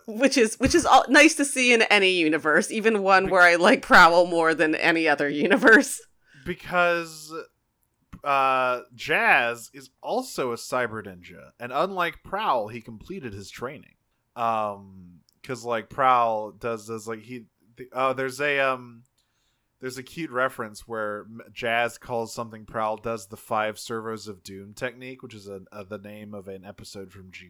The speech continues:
Speaker 2: one. And the martial art they practice is, like, Metallico, which is
Speaker 1: Metallicato.
Speaker 2: a mar-, Meta-, Metallicato, which is a martial art from G one. So yeah,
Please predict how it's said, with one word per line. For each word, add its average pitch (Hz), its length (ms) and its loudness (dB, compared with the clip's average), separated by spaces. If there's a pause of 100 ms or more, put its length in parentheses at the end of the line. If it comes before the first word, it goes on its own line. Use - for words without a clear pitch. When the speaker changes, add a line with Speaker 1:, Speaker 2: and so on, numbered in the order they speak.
Speaker 2:
one. 95 480 -12 (300)
And 151 540 -6
the 123 460 -12
martial 131 440 -6
art 135 280 -2
they 120 120 -8
practice 120 600 -6
is, 107 220 -18
like, 107 160 -10 (120)
Metallico, 127 840 -6 (340)
which 117 300 -14
is 107 1000 -10 (220)
Speaker 1:
Metallicato. 202 500 -2
Speaker 2:
a 170 520 -2
mar-, 220 60 -12 (340)
Meta-, 113 380 -8
Metallicato, 110 720 -6
which 98 140 -14
is 98 140 -18
a 101 40 -18 (260)
martial 104 380 -14
art 90 220 -16
from 90 180 -20
G 87 160 -20
one. 71 240 -20 (720)
So - 140 -10
yeah, 175 140 -2